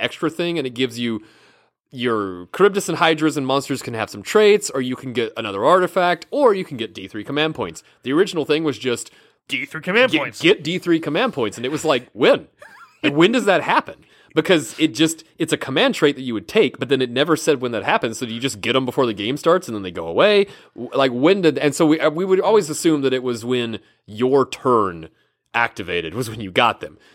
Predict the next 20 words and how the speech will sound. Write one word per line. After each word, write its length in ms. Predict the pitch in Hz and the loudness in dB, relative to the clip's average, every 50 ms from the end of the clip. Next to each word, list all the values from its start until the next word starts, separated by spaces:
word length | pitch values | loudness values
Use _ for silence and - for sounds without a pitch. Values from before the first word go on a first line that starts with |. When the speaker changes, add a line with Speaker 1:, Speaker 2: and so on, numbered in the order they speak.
| _ _ - | _ _ -8
Speaker 1:
Uh, 200 | 98 98 98 - | -6 -6 -6 -4
so 140 | - 175 | -2 -2
the 80 | 151 156 | -2 0
clarification 680 | - 220 262 254 - 175 - - 294 - - 147 127 113 | 2 4 4 4 2 2 2 2 2 2 0 -2 0 2
is, 240 | 113 131 151 - | 2 2 0 -2
once 240 | - 101 143 190 202 | 0 0 0 0 0
per 140 | - - - | -2 -6 0
battle, 360 | 123 170 233 190 - 135 156 | 2 4 4 4 4 2 2
when 140 | 139 123 127 | 2 0 0
you 100 | 127 135 | 0 -2
receive 320 | 131 131 - - 147 160 - | -2 -2 0 0 0 0 0
command 300 | - 123 135 180 220 - | -2 -2 0 0 0 2
points 200 | 151 135 131 - | 0 0 -2 -2
at 40 | 123 | -8
the 60 | 113 | -2
start 200 | - 139 127 120 | 2 2 2 2
of 100 | 101 87 | 0 -2
your 320 | 90 95 107 143 170 156 | -4 -2 2 2 2 2
hero 320 | 135 185 254 220 139 117 104 | 2 0 2 2 2 2 2
phase, 440 | - 110 98 92 95 107 120 - | 0 -2 -4 -2 -4 -4 -6 -10